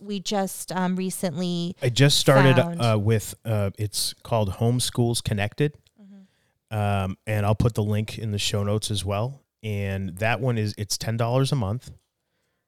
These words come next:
Speaker 2: Uh, I believe that price may have gone up, but we got in when it was ten dollars a month,
Speaker 1: Mm-hmm.
Speaker 2: and we're locked in there for that. But what, what, that was started by a public education teacher who just couldn't take it anymore.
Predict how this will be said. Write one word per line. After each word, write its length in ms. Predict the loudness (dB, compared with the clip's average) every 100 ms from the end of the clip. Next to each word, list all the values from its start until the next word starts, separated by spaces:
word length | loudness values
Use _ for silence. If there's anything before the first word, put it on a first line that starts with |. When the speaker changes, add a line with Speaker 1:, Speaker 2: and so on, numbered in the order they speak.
| -12
Speaker 2:
Uh, 120 | -8 -4
I 80 | 0
believe 240 | 2 4
that 180 | 4 2
price 300 | 2 2 2
may 120 | 0
have 120 | 0
gone 220 | 0 0
up, 80 | -2
but 80 | -4
we 160 | -6 -2
got 200 | 0 0
in 160 | -2
when 100 | -4
it 60 | -6
was 140 | -8
ten 180 | -6 -6
dollars 320 | -4 -2 -2 -2
a 20 |
month, 260 | -4 -6 -10
Speaker 1:
Mm-hmm. 160 | -20 -20 _ -8
Speaker 2:
and 100 | -4
we're 160 | -4
locked 320 | -2 -4 -4 -4
in 140 | -6
there 160 | -6 -8
for 140 | -8
that. 260 | -8 -8 -12 _ _ _ _ _ _ _ _ 0
But 300 | 0 0 -6 -14
what, 300 | -6 -6 -8 -18 -6
what, 180 | -4 -4 -8 _
that 220 | -4 0 2
was 140 | 2
started 400 | 4 4 4 4
by 200 | 2 2
a 100 | 0
public 340 | 0 0 2
education 500 | 0 -2 -2 0 0
teacher 280 | 0 0 2
who 80 | 0
just 240 | 0 -2
couldn't 200 | 0 -2
take 220 | 0 -2 -2
it 60 |
anymore. 440 | -2 -2 -2 -4